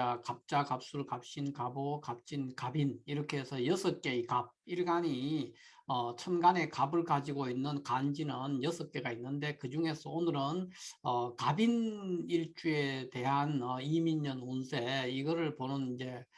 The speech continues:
어, 갑일간의 육갑의 마지막 시간입니다. 육갑일간의 마지막 시간이 이제 갑인일주의 이민년 운세에 대해서 한번 알아보도록 하겠습니다.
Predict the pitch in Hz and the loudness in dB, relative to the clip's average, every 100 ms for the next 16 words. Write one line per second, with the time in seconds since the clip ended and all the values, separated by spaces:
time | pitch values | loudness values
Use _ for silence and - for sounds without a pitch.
0 | _ - 127 120 143 165 214 208 180 151 | _ -4 -4 2 8 8 8 6 6 6
1 | 147 180 202 196 175 135 113 127 147 147 | 2 2 4 4 2 0 -2 0 0 0
2 | - 160 160 131 113 135 151 - 175 170 | 0 2 2 0 -2 -4 -4 2 6 6
3 | 170 - - - - 156 147 151 147 131 | 2 -10 -18 -16 -4 -2 4 4 4 4
4 | 143 147 127 120 143 156 - - 160 151 | 2 2 2 0 2 2 0 -4 0 0
5 | 135 123 131 - 135 190 208 185 175 170 | -2 -2 -4 0 0 0 0 -2 0 0
6 | 160 151 160 156 147 143 131 139 131 139 | 0 0 0 0 0 -2 -2 -2 -2 -2
7 | 131 127 120 120 - 151 123 123 123 123 | -4 -2 -4 -4 -4 -6 -4 -4 -4 -2
8 | 143 123 120 120 123 - 120 117 123 117 | -2 -4 -6 -6 -6 -8 -10 -10 -10 -4
9 | 131 160 | 0 2